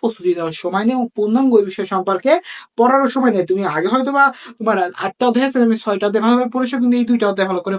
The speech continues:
পড়ো নাই। এখন এই দুইটা অধ্যায় থেকে যেন তোমার সিকিউ আসে তুমি at least কিছু না কিছু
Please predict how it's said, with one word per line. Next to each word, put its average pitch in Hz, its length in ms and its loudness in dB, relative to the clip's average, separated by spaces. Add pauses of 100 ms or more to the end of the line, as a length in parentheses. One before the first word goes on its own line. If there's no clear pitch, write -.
পড়ো 247 240 2
নাই। 170 100 -4 (340)
এখন 220 220 -4
এই 233 100 -2
দুইটা 277 240 0
অধ্যায় 285 280 -2
থেকে 262 200 -4
যেন 226 100 4 (160)
তোমার 185 280 2 (400)
সিকিউ 226 260 -4
আসে 226 180 -2
তুমি 240 100 4 (140)
at 202 160 -10
least 330 240 2
কিছু 262 160 2
না 247 100 2
কিছু 233 120 -2